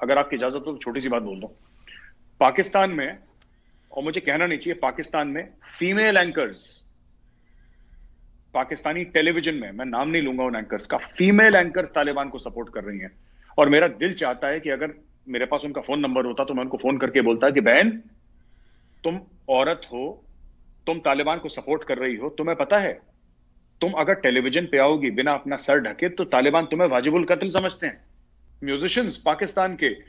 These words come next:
जो म्यूजिशियंस नहीं, क्या वो फिल्म इंडस्ट्री वाले, वो लोग अपने बयान दे रहे हैं कि "We support"। तालिबान की नजर में तुम जो काम करते हो, तुम्हारा धंधा हराम है, तुम्हें कोड़े पड़ने चाहिए, तुम्हें पत्थरों से मारना चाहिए, वो तालिबान समझता है।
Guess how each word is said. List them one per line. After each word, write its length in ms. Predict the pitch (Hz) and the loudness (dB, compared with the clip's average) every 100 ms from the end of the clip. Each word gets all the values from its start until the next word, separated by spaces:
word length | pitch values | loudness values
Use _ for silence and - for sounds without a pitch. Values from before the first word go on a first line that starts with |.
| - - | -20 -8
जो 240 | 135 165 | -2 -2
म्यूजिशियंस 460 | 151 139 151 202 165 | -2 -6 -6 -6 -4
नहीं, 120 | 170 | -2
क्या 120 | 147 | 0
वो 100 | 139 | 0
फिल्म 300 | 120 180 202 | 0 0 2
इंडस्ट्री 360 | 208 196 175 196 | 2 2 2 4
वाले, 240 | 160 127 95 - _ _ _ _ - _ - | 4 2 -2 -10 _ _ _ _ -20 _ -14
वो 160 | 107 151 | 0 2
लोग 160 | 233 214 | 4 2
अपने 220 | 208 208 | -2 2
बयान 320 | 180 180 185 | 4 2 0
दे 100 | 165 | -2
रहे 160 | 160 147 | -2 -4
हैं 120 | 156 | -4
कि 100 | 156 | -4
"We 180 | 160 156 | -4 -4
support"। 240 | 143 156 - - - - | -4 -6 -6 -20 -10 0
तालिबान 440 | 139 156 160 202 | 2 2 2 0
की 100 | 202 | -4
नजर 300 | 180 156 180 | -2 0 0
में 260 | 180 202 233 | 0 0 -2
तुम 320 | - - 185 | -4 -4 0
जो 120 | 196 | 0
काम 280 | 196 170 190 | 2 0 2
करते 240 | 165 - | -2 -2
हो, 80 | 202 | -4
तुम्हारा 240 | 170 160 175 | 0 2 2
धंधा 280 | 156 180 | 2 2
हराम 340 | 156 165 214 214 | 4 4 4 4
है, 180 | 175 - - - - - - | 2 0 -10 -20 -20 -18 -6
तुम्हें 180 | 185 202 | -6 0
कोड़े 240 | 208 240 | 2 2
पड़ने 300 | 214 214 208 | 2 -4 -6
चाहिए, 300 | 175 170 127 | -6 -4 -6
तुम्हें 260 | - 190 208 | -6 -6 -2
पत्थरों 320 | 208 214 226 | -2 -2 -2
से 100 | 202 | 0
मारना 280 | 185 180 170 | 0 0 -2
चाहिए, 320 | 151 135 104 - - | -4 -6 -6 -10 0
वो 100 | 220 | 2
तालिबान 400 | 220 202 202 190 | 4 4 2 -2
समझता 360 | 160 156 - | -4 -6 -4
है। 100 | 117 | -6